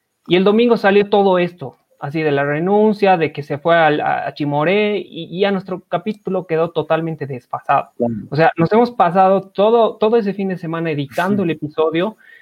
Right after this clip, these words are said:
Speaker 1: y el domingo nos sorprendieron con esto, así que decidimos, eh, quitar, o sea, eliminar, no subir el episodio y hacer otro, ¿no?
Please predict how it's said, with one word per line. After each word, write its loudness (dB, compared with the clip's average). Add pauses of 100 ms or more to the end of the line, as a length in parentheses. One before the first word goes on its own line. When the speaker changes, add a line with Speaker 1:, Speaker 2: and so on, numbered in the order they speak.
(180)
Speaker 1:
y 2
el 6
domingo 4
nos 0
sorprendieron 0
con 0
esto, -2
así -2
que 0
decidimos, -2
eh, -4 (680)
quitar, 4
o 4
sea, 2
eliminar, 0
no -4
subir -4
el -2
episodio -4 (160)
y 0
hacer 0
otro, 0
¿no? -8